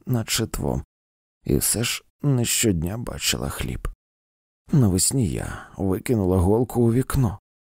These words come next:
Підвернулося діло прибутковіше і менш виснажливе. Щовечора я вбираюся в білий муслін, зручно вмостившись у кріслі, сиджу сама у своєму полотняному притулку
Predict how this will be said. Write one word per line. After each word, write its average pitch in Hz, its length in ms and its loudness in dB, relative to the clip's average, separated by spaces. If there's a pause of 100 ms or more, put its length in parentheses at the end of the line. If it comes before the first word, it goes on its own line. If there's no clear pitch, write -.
(460)
Підвернулося 127 720 2
діло 104 560 0
прибутковіше - 960 0 (420)
і 147 140 4
менш 104 380 2
виснажливе. 58 800 -4 (960)
Щовечора 131 680 2
я 123 260 2
вбираюся 107 720 2
в 98 80 0
білий 120 400 0
муслін, 110 540 -2 (380)
зручно 101 580 2
вмостившись 107 640 0
у - 60 -2
кріслі, - 480 -2 (120)
сиджу 117 580 0
сама 98 540 0 (140)
у 87 100 -2
своєму 76 540 -2
полотняному 90 800 0
притулку 107 720 0